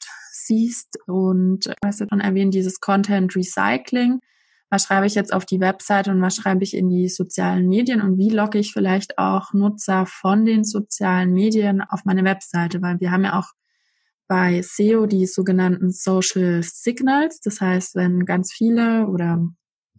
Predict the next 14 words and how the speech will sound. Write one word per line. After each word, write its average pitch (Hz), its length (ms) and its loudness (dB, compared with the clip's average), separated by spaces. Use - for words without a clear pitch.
wenn 196 100 -2
eben 190 560 0
Nutzer 196 480 0
von 208 680 2
sozialen 185 500 0
Medien 190 320 2
auf 220 220 -2
die 202 140 -2
Webseite 185 1000 0
klicken, 254 300 0
wird 190 120 2
es 180 100 -6
auch - 240 -2
registriert. 240 720 0